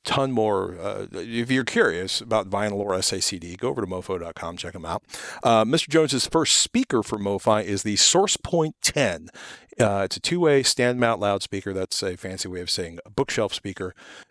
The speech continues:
And it's got a ten-inch woofer with a concentric mounted one and a quarter inch soft dome tweeter.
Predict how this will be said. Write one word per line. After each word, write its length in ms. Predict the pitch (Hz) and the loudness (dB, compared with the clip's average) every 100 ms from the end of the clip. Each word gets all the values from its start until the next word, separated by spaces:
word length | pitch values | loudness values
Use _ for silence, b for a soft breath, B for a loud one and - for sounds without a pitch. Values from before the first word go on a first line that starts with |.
| - | 0
And 180 | 110 104 | 2 2
it's 120 | - | 2
got 100 | 110 | 2
a 40 | |
ten-inch 340 | - 185 170 - | 2 0 0 -2
woofer 260 | 107 110 | 0 0
with 100 | 104 | 0
a 120 | 101 | -2
concentric 600 | - 101 - 135 143 - | -4 -2 -2 0 -2 -4
mounted 540 | 104 98 101 98 90 92 | -2 -2 -2 -4 -6 -4
one 240 | 107 117 | -2 0
and 160 | 92 104 | -2 -6
a 40 | |
quarter 360 | - 104 101 98 | -4 -4 -2 -2
inch 160 | 101 | -2
soft 400 | - - 87 - | -2 0 -2 -4
dome 240 | 101 95 95 | -10 -10 -12
tweeter. 440 | - 202 190 67 | -8 -4 -2 -4